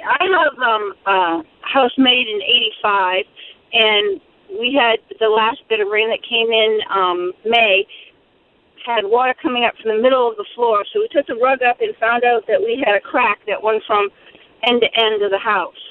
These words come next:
So we put a sub pump in, and, um, they just finished it up. But the problem is, with the two lateral lines come from the main drain in the back, um,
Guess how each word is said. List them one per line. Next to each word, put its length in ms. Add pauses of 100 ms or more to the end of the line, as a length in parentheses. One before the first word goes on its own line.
(680)
So 280
we 100
put 180
a 120
sub 220
pump 300
in, 260 (600)
and, 420
um, 380 (480)
they 100
just 280
finished 320
it 100
up. 220 (420)
But 160
the 60
problem 420
is, 280 (500)
with 320
the 160
two 160
lateral 480
lines 400
come 320
from 140
the 280 (160)
main 420 (520)
drain 280
in 100
the 80
back, 360 (720)
um, 320